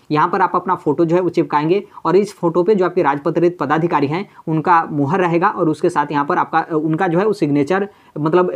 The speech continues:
गजेटेड ऑफिसर्स जो हैं, उनका, अ, मुहर भी रहेगा और उसके अलावा उनका सिग्नेचर भी जो है वो रहेगा। और यहाँ पर उम्मीदवार, यानी जो कैंडिडेट होंगे, यानी आप होंगे, तो आप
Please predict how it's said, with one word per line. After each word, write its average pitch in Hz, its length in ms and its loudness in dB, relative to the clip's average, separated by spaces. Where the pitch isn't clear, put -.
गजेटेड 156 400 2
ऑफिसर्स 160 500 -4
जो 143 160 0
हैं, 180 140 0
उनका, 180 280 -2
अ, 180 180 -6
मुहर 147 440 0
भी 190 120 2
रहेगा 175 340 0
और 160 100 4
उसके 160 180 2
अलावा 165 240 2
उनका 175 200 -2
सिग्नेचर 147 440 0
भी 170 100 4
जो 170 100 2
है 170 80 0
वो 180 100 2
रहेगा। 131 300 0
और 156 80 2
यहाँ 165 140 4
पर 196 140 0
उम्मीदवार, 175 560 4
यानी 160 180 0
जो 165 100 2
कैंडिडेट 165 480 2
होंगे, 170 160 0
यानी 151 340 -2
आप 143 240 2
होंगे, 165 300 2
तो 160 60 0
आप - 160 0